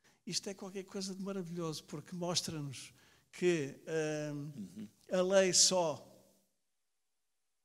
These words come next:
Speaker 1: é só, eh, pode ser vista sobre o prisma do legalismo. Eh, o Evangelho é a demonstração da lei vivida na prática por Jesus, amar a Deus sobre todas as coisas e ao próximo como a ti mesmo.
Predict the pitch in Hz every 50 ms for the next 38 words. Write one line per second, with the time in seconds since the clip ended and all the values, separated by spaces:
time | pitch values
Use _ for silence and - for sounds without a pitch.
0 | _ _ _ _ - 156 156 147 - - - - 156 143 143 147 - - - 151
1 | 151 143 123 - - 165 151 147 - - - 160 151 143 147 147 135 147 156 151
2 | - - 143 135 143 143 - - - 151 147 143 127 120 131 151 147 131 139 147
3 | 139 139 143 - - 185 - 151 147 139 143 143 143 147 151 160 160 - 226 220
4 | 226 _ _ _ _ _ _ _ _ _ _ _ _ _ _ _ _ _ - _
5 | _ _ _ _ _ - 160 156 156 156 156 156 160 - 220 185 214 214 175 143
6 | 180 185 185 170 135 147 175 180 180 170 165 147 139 139 131 - - - - -
7 | 185 180 180 175 165 160 151 143 175 202 220 202 180 - - 185 180 175 165 -
8 | - 185 185 175 165 170 160 160 170 175 175 160 135 143 151 139 123 127 190 190
9 | - 160 151 151 147 - 175 170 170 156 143 - 160 143 - - 139 - - 151
10 | 143 - - 139 131 - 156 151 170 202 233 - - - - - _ _ _ _
11 | _ _ - - - _ _ - 151 143 156 156 151 156 151 147 170 160 - -
12 | 160 151 - 160 156 151 151 - - - 175 160 143 143 151 135 123 - 147 139
13 | 135 - - 175 180 - - 127 139 127 123 - - 139 156 170 175 185 170 -